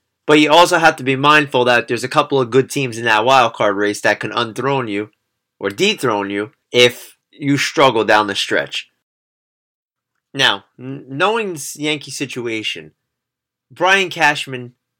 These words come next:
understood that the team needed to make some moves prior to the waiver deadline of August thirty-first. And in case you weren't aware, if you're not on the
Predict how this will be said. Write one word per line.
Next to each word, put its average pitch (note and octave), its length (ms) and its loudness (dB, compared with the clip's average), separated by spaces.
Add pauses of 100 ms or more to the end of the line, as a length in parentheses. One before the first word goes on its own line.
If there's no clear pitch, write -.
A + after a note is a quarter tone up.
(1300)
understood D3 580 -4
that A#2 180 -10
the - 120 -20
team C#3+ 220 -6
needed C3 240 -8
to B2 100 -18
make A#2 200 -10
some A2 260 -14
moves A2 340 -10
prior A2 320 -6
to A2 140 -12
the G#2 140 -8
waiver G2+ 340 -8
deadline F#2 540 -8
of F2+ 100 -16
August F#2+ 400 -10
thirty-first. F2 760 -14 (560)
And C#3 100 -8
in D#3 120 -8
case D#3+ 360 -4
you D#3+ 100 -6
weren't C#3+ 420 -4
aware, B2+ 520 -4 (960)
if C3 140 -6
you're F3 160 -2
not G3 200 -2
on E3+ 240 -2
the C#3+ 240 -6